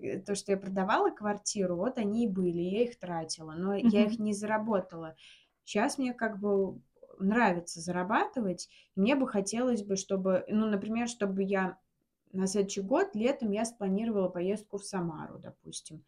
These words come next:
Speaker 2: Мгм.
Speaker 1: чтобы я не парилась из-за денег, чтобы лето стало для меня классным временем года, потому что я очень сильно, у меня ученики уходят, я очень сильно, а, беспокоюсь из-за денег,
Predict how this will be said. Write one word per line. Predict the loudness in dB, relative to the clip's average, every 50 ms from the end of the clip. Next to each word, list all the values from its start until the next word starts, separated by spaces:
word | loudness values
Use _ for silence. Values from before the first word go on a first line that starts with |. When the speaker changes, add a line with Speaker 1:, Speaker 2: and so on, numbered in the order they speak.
| _ 2
Speaker 2:
Мгм. | 2 4 4 4 2 0
Speaker 1:
чтобы | 0 -2 -2 0 2
я | 2 2
не | 2 2 2
парилась | 2 2 4 4 4 4 2 2 0 0 -2
из-за | -2 0 0 0
денег, | 0 0 -2 -4 -4 -4
чтобы | -2 0 2 4 6 6
лето | 6 6 4 4 4 2 2 0
стало | 0 0 -2 0 2 4 4 4 4
для | 2 2 2 2
меня | 2 2 2 0 0 -2 -2 -4 -4 -8 _ _ _ _ _ _ _ _ _ _ _
классным | -2 2 6 8 8 8 8 6 4 2 2 2 2 2
временем | 4 2 2 4 4 6 6 6 6 4 4 2 2
года, | 4 8 8 8 8 8 4
потому | 0 -2 -4 -4 -2 0 0 -2
что | -4 -2 -2 0
я | 0 2 4 4
очень | 4 2 2 -2 -4 -4
сильно, | -4 -4 -4 -4 -4 -2 -2 0
у | 0
меня | 0 2 2 2 0 0 -2 -4
ученики | -4 -6 -2 2 2 4 4 2 4 4 4
уходят, | 4 4 2 2 0 0 2 2 2 2 2 0 -6 -18 -20 -20 -20 _ _
я | 2 4 4
очень | 4 4 2 -2
сильно, | -4 -2 -2 0 0 0 -2 -2 -4 -8 -8 -6
а, | -4 -2 0 0 0 -2
беспокоюсь | -2 -4 -4 -2 -2 -2 0 2 2 2 2 2 -2
из-за | -6 -4 -2 -2 -2
денег, | -2 -2 -4 -6 -6 -6 -8 -10 -14 -18 -20 _